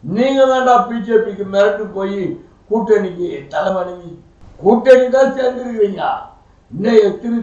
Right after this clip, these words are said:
தொகுதி, எந்தெந்த தொகுதி எனக்கு வேணும்னு சொல்லி, இன்னும் அதுக்கு ஒரு கட்ட பஞ்சாயத்து இருக்கு. மரவட்டி புள்ள வந்து சேர்ந்திருக்காரு, டி டி வி சேர்ந்திருக்காரு. தமிழ் மாநில காங்கிரஸ் ஒண்ணும் இல்லாத கட்சி, அதை பத்தி நம்ம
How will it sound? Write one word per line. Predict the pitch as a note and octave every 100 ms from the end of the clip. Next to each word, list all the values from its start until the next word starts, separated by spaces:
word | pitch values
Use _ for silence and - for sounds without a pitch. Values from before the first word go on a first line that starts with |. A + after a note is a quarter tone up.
| -
தொகுதி, | G#3 G#3+ G3+ A3 A#3 A#3+ - - _ _ _ _ _
எந்தெந்த | C3+ F3+ A3+ A#3+ A3+ G#3+ -
தொகுதி | G#3 G#3+ G3+ G3
எனக்கு | F#3+ F3+
வேணும்னு | F#3 G3+ G3 G3 F#3
சொல்லி, | E3+ G3 B3 - - - _ _
இன்னும் | D#3 A#3 A3
அதுக்கு | G#3+ A3+ A#3+
ஒரு | G#3+
கட்ட | G3+ G#3
பஞ்சாயத்து | A3 G#3 G3+ F#3+ E3 F3+
இருக்கு. | E3+ - - _ - - -
மரவட்டி | - G#3+ A3 - F#3+ F3+ E3+ C#3+ - - _ _ _
புள்ள | G3 A#3 G#3+ G3
வந்து | F3+ F3+ D#3+
சேர்ந்திருக்காரு, | F#3 F3+ F3+ D3 C#3+ - A#3 A#3 - _
டி | F#3 A3 G#3
டி | G#3
வி | F#3+ D3
சேர்ந்திருக்காரு. | F3 F3 - - C#3+ C3+ - - - -
தமிழ் | C3+ C#3+ G3 A#3
மாநில | B3 A#3+ B3+ B3+ A#3+
காங்கிரஸ் | A#3 A#3 A3+ F#3+ G#3 G3+
ஒண்ணும் | G3+ G#3
இல்லாத | G3+ G3+
கட்சி, | F#3 D#3 F#3+ C4 _ _ _ _ _ - -
அதை | - D#3+
பத்தி | F3 F#3
நம்ம | F#3+ F#3